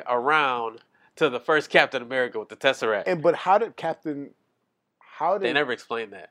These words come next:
Speaker 2: Captain, not Captain Marvel, how did Marvel
Speaker 1: They never explained it.
Speaker 2: get the Tesseract? And it was just sitting on her ship,
Speaker 1: <clears throat>
Speaker 2: like, just chilling.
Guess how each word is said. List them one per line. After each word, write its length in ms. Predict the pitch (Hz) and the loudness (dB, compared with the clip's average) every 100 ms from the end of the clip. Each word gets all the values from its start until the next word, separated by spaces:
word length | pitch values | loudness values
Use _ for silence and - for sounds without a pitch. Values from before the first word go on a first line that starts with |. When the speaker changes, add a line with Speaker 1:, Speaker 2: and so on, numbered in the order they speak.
| - | -12
Speaker 2:
Captain, 460 | 165 160 156 135 120 _ | -10 -8 -8 -12 -14 _
not 260 | 143 151 143 | -6 -4 -4
Captain 300 | 139 120 120 | -8 -10 -10
Marvel, 160 | 110 107 | -12 -6
how 140 | 151 | -2
did 140 | 165 131 | -2 -4
Marvel 880 | 143 156 143 127 143 110 107 113 _ _ _ _ _ _ _ _ - | -2 0 0 2 0 0 -6 -10 _ _ _ _ _ _ _ _ -14
Speaker 1:
They 80 | |
never 200 | 113 123 | -10 -10
explained 360 | 123 - 156 180 | -10 -10 -12 -12
it. 60 | 120 | -4
Speaker 2:
get 140 | 147 | -2
the 100 | 139 | -2
Tesseract? 460 | 127 156 131 98 80 _ _ | -4 -6 -6 -10 -12 _ _
And 100 | 139 | 0
it 40 | |
was 140 | 147 156 | 0 0
just 180 | 156 - | -6 -4
sitting 340 | - 208 170 | 6 6 6
on 240 | 165 170 170 | -2 0 2
her 100 | 156 | 2
ship, 300 | - 190 - | 6 6 6
Speaker 1:
<clears throat> 40 | |
Speaker 2:
like, 160 | 127 135 | 2 -2
just 280 | 135 131 - | -4 -8 2
chilling. 340 | 180 147 87 | 4 4 0